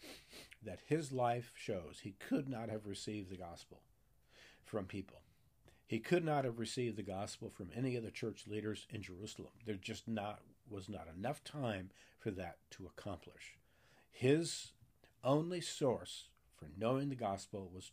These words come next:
direct revelation from Jesus, and his life bears it out. And then his travels to Jerusalem bore it out.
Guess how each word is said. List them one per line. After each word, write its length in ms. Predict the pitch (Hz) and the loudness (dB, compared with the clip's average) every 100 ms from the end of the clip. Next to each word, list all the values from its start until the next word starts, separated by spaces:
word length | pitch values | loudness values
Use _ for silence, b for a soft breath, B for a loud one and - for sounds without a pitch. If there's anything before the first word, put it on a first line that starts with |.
| - | -12
direct 480 | 87 101 131 - - | -4 4 4 4 -6
revelation 640 | 131 120 92 92 - 78 - _ b b | -6 -4 -4 -6 -6 -10 -16 _ b b
from 120 | 95 | -10
Jesus, 460 | 90 95 90 - - | -6 -6 -6 -12 -14
and 100 | - | -10
his 180 | 95 - | -10 -6
life 260 | 104 113 127 | -4 -4 -4
bears 300 | 110 117 135 | 0 2 2
it 80 | 127 | -2
out. 300 | 143 - - b b b b - | -4 -4 -12 b b b b -18
And 100 | - | -2
then 220 | 117 127 - | 0 0 -4
his 160 | 113 | -8
travels 500 | - - 120 151 143 | -4 2 2 4 0
to 120 | - | 0
Jerusalem 640 | 127 131 143 190 - 127 101 - | 0 2 2 2 0 -6 -8 -8
bore 240 | - 113 147 | 2 2 4
it 60 | |
out. 260 | 156 170 | 2 0